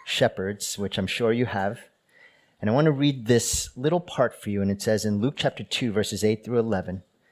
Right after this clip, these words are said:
"And in the same region there were shepherds out in the field, keeping watch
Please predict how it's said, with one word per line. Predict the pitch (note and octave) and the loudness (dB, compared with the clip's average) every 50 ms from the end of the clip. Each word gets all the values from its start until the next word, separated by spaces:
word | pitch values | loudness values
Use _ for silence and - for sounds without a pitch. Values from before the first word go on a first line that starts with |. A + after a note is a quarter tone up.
| _ _ _ _ _ _ _ _ _ - | _ _ _ _ _ _ _ _ _ 2
"And | A#2 A#2+ | 4 4
in | A#2 A#2 | 6 6
the | A#2 | 4
same | - - - D#3+ D3+ D#3+ D#3+ | 4 4 4 6 6 6 6
region | D3+ D3 D3 C3 - C3 B2 A#2 A#2 A2 | 6 4 4 2 2 2 4 4 4 4
there | A#2 A2 | 4 4
were | G#2+ A2 G#2+ | 4 4 4
shepherds | G#2 - - - D3+ C#3+ - D#3 C#3+ C3+ - - - - | 4 2 4 4 2 4 4 2 2 2 -2 -6 -8 -2
out | A#2+ B2+ C#3+ - C3 | 0 0 0 0 0
in | B2+ | -2
the | A#2 | -2
field, | A2 - - B2 A2+ G2+ G2 F#2 - - | -2 -2 -2 0 0 0 -2 -4 -8 -8
keeping | - - D3 - D3 C#3 C#3 A#2+ | -6 -6 -4 -2 -2 0 0 2
watch | A2+ A#2 B2 G#2+ F#2+ - - - - | 2 4 4 2 0 -2 -6 -8 -8